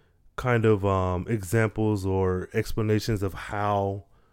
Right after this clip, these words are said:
or what type of villain he is, please feel free to drop me a line. Uh, type into the online, uh, <laughs> classroom comments on SoundCloud or on Twitter. Make sure to, uh,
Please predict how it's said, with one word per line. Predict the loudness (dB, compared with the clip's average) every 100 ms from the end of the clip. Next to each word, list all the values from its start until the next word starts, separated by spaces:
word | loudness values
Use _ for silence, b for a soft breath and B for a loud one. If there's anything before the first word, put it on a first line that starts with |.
| _
or | -4 -4
what | -4 -6 -4
type | -2 -2
of | -2 -2
villain | -2 0 -2
he | -4 -6
is, | -2 -2 0 -2
please | -2 -2 -2
feel | -4 -6
free | -4 -4
to | -4
drop | -2 -4 -4
me |
a | -8
line. | -8 -8 -10 -12
Uh, | -14 -16 -12
type | -6 -2 4
into | 2 2 -6
the | -4 -4 -4 -6 b b b b b b _ 2
online, | 4 4 6 6 6 6 4 0 -2
uh, | 6 10 10 10 10 8
<laughs> | 10 8 8
classroom | 4 6 6 4 4 4 4 -2
comments | 0 2 2 0 0
on | -2
SoundCloud | 0 0 0 0 2 2 0 B -6 4
or | 6
on | 8 6
Twitter. | 4 2 2 2
Make | 0 -4 -6
sure | -6 -6 -6
to, | -8 -6
uh, | -6 -8